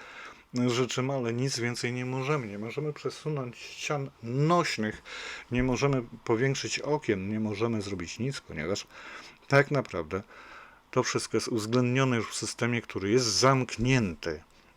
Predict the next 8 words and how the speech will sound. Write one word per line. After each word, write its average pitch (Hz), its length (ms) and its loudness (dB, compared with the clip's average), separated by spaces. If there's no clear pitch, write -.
I 110 80 0
nie 123 140 6
mamy 185 220 2
możliwości, 113 880 0
żeby 113 280 4
cokolwiek 123 760 6
tam 98 320 -2
zmienić. 85 680 -6